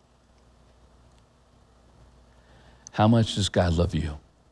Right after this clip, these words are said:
Same. The same.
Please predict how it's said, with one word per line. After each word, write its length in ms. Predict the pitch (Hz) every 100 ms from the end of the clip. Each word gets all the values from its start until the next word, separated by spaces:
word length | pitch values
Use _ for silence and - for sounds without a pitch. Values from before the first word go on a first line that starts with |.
| _ _ _ _ _ _ _ _ _ _ _ _ _ _ _ _ _ _ _ _ _ _ - - - - _
Same. 400 | - - 87 73 - _ _ _ _ _ _ _ _ _ _ _ _ _ _ _ _ _ _ _ _ _ _ _ _ _ _ _ _ _ - - - - - - - -
The 100 | 107
same. 420 | - 123 95